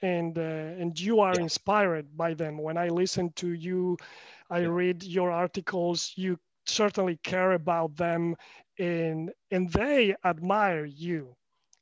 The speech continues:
Speaker 1: So that is clear to me, uh, reading your <laughs> case. Uh, what is the difference teaching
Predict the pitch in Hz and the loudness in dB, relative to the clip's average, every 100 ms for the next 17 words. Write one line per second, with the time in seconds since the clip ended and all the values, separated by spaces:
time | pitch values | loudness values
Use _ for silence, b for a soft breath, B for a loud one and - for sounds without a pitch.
0 | _ - - 202 180 170 190 233 208 - | _ -8 0 4 4 4 4 4 4 0
1 | - 208 196 175 165 185 180 180 170 165 | -4 2 4 4 0 -2 0 0 0 -4
2 | 214 233 170 160 160 170 196 180 170 170 | -8 -10 -8 -6 -4 -2 0 0 0 4
3 | 196 175 - 156 190 - - 170 B B | 4 4 -4 -8 -6 -4 -4 -4 B B
4 | B B B - 208 202 196 196 214 294 | B B B 0 2 4 2 2 4 4
5 | 370 269 233 180 240 - 214 175 160 - | 4 2 2 2 2 2 2 2 0 -4
6 | - _ _ _ _ _ _ _ _ _ | -8 _ _ _ _ _ _ _ _ _
7 | _ _ _ - 220 - 226 190 170 156 | _ _ _ -6 -4 -2 0 0 0 -4